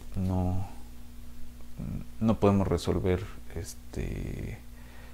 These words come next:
con la herramienta que tenemos, o quizás sí. No sabemos, porque es una no lineal. Este, sí, la vamos a poder separar, ¿no?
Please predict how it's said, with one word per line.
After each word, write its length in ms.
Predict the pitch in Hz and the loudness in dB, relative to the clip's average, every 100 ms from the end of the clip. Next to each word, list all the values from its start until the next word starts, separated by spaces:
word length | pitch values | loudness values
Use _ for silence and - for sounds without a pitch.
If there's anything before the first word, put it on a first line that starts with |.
| - - - - - - - - - - | -12 -10 -10 -12 -12 -14 -14 -14 -14 -4
con 200 | - 90 | 2 4
la 80 | 87 | 4
herramienta 440 | 92 95 98 - | 4 6 6 4
que 100 | - | 2
tenemos, 480 | - 98 92 110 131 | 4 4 6 4 2
o 80 | 98 | -2
quizás 280 | - - - | -2 -2 -2
sí. 140 | 120 - - - - - - - - - - - - - - - - - - - - 113 117 | -4 -6 -10 -12 -12 -12 -14 -14 -12 -12 -12 -14 -14 -14 -12 -12 -12 -14 -14 -12 -8 -4 4
No 140 | 107 117 | 6 8
sabemos, 420 | 113 98 98 - | 8 6 4 0
porque 300 | - - 190 | -8 2 4
es 120 | 190 | 6
una 200 | 104 101 | 4 4
no 160 | 92 92 | 4 2
lineal. 340 | - - - - - - - - - - - | 2 0 -4 -8 -12 -12 -10 -10 -12 -12 -6
Este, 400 | - 95 - 98 | 0 0 0 2
sí, 140 | - 208 | 8 12
la 100 | 160 | 12
vamos 240 | 175 160 | 12 10
a 100 | 143 | 10
poder 240 | 127 139 | 10 10
separar, 460 | 139 - 92 90 90 | 8 6 8 6 4
¿no? 140 | 120 | 2